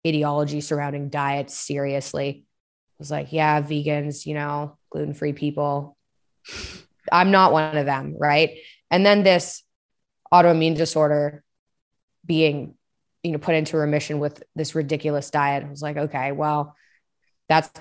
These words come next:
great for me." I kind of feel like I have to talk about that, but I didn't want to be niched in. I did, certainly didn't want to be a diet person forever. And I, I think by the time I rolled around to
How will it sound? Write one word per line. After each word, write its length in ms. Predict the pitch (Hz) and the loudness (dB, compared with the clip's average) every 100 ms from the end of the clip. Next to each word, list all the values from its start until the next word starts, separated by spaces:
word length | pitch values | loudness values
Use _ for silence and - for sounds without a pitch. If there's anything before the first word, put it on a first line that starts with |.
| - _ - | -20 _ -12
great 500 | 151 - 170 180 - | -6 4 6 6 2
for 160 | - 160 | 0 0
me." 540 | 160 175 156 160 170 _ - | 2 2 2 0 -4 _ -8
I 80 | - | 0
kind 180 | 180 | 2
of 80 | 180 | 2
feel 100 | 180 | 4
like 140 | 165 160 | 4 4
I 80 | |
have 160 | 156 151 | 2 0
to 80 | - | -10
talk 300 | 165 151 151 | -2 -2 -2
about 260 | 147 139 | -6 -4
that, 440 | 156 160 147 156 - _ _ - | 0 2 2 0 -4 _ _ 0
but 120 | 180 | 4
I 40 | 190 | 6
didn't 200 | 214 170 | 6 4
want 140 | 190 | 4
to 40 | |
be 100 | 190 | 4
niched 380 | 180 160 160 - | 2 2 0 0
in. 100 | 165 | 0
I 120 | 147 | 2
did, 140 | 147 143 | 0 -2
certainly 300 | - 180 170 | -2 0 2
didn't 160 | 160 151 | 0 0
want 100 | 151 | 0
to 40 | |
be 60 | 151 | 0
a 40 | |
diet 320 | 143 147 160 - | 2 4 4 2
person 460 | 156 151 147 139 | -2 -2 -8 -10
forever. 480 | - 151 139 143 143 - - - | -4 0 0 -2 -4 -8 -20 -2
And 200 | 170 170 | 2 4
I, 380 | - 175 - - _ _ - - | 4 2 0 -14 _ _ -20 -6
I 120 | - | -4
think 300 | 170 185 170 - | -2 -4 -6 -2
by 180 | 165 160 | 4 4
the 80 | 160 | 4
time 260 | - 165 | 0 0
I 80 | 170 | 2
rolled 260 | 165 151 147 | 2 2 2
around 280 | 147 147 147 _ | 0 -2 -6 _
to 480 | - 151 143 143 147 | -10 -6 -4 -6 -8